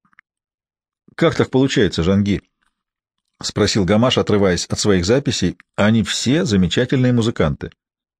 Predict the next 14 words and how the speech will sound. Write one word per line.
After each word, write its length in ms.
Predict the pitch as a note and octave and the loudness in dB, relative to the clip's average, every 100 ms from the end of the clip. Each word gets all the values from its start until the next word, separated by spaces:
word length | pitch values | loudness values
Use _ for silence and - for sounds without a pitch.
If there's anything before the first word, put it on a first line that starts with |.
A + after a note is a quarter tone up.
| _ _ _ _ _ _ _ _ _ | _ _ _ _ _ _ _ _ _
«Вы 260 | D#2+ F#2 F#2 | -2 2 4
меня 280 | G2 C3+ | 4 2
спрашиваете?» — 720 | E3+ D#3 C#3+ - F2 D#2 F#2 - _ - | 0 0 0 0 -2 -2 -10 -14 _ -2
раздался 500 | F2 F2 G2 F#2 F#2 | 0 2 2 0 0
голос 300 | F#2+ F2+ E2 | 2 2 0
Бувара 480 | E2 E2+ G#2+ C3+ A2+ | -2 0 2 2 -2
из-под 380 | - - - | -4 -6 -6
стола. 380 | - A2 G2+ F2 - - - - | -2 0 2 0 -6 -20 -20 -16
Он 200 | - F#2+ | -2 -2
пытался 460 | F#2 G#2+ G#2+ G2 - | 0 0 0 0 -2
подключить 480 | - - G2 G#2+ F#2+ | -6 -4 -4 -2 -6
к 60 | |
сети 240 | - B2 G#2+ | -2 -2 2
ноутбук. 580 | G2 G#2 F#2 F2 - | 2 2 0 -4 -6